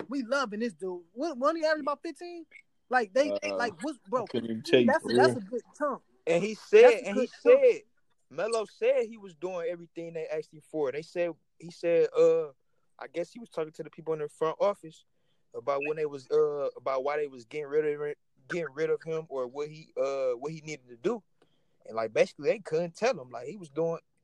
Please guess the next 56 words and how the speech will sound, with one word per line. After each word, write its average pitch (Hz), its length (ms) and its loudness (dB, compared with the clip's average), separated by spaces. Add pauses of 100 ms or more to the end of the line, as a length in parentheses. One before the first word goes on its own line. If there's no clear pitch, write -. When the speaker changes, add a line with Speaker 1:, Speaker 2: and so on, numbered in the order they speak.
(120)
Speaker 3:
you 151 100 -20
feel 156 160 -6
me, 160 140 -10
trying 156 220 2
to 147 60 0
play 185 360 6 (1160)
to 147 80 -4
his, 156 260 0
the 135 80 -6
best 165 260 10
of 143 60 -14
his 165 180 -2
abilities 131 460 -10
or 117 100 -2
what 139 160 -10
the 131 80 -20
team 160 380 -6
needed. 151 220 -14 (280)
Speaker 2:
Yeah. 117 400 10
Speaker 3:
They 104 80 0
just, 104 120 -6 (360)
I 117 40 -2
don't 139 260 -2
Speaker 2:
He 147 80 10
Speaker 3:
know, 139 80 8
Speaker 2:
did 151 220 12
Speaker 3:
bro. 151 60 -4
Speaker 2:
say 131 120 6
Speaker 3:
He 127 60 2
Speaker 2:
that 117 100 2
they 127 160 6
Speaker 3:
gotta 117 60 2
Speaker 2:
said, 120 220 -2
they 139 80 0
said 127 240 0
something 143 220 -6
along 120 220 -8
the 113 60 -10
lines, 113 300 -8
like, 107 120 -6
they, 113 140 -4 (460)
like, 127 120 2
he 190 140 6
felt 131 260 4
like 120 180 2
they 120 120 -2
needed, 120 260 -8
like, 107 220 -8
a 98 80 -12 (120)
fall 127 260 6
down 110 280 -4
guy 107 360 0 (220)
to - 80 -12
kinda, 107 360 -4 (1000)
you 123 100 -10
know, 98 300 -8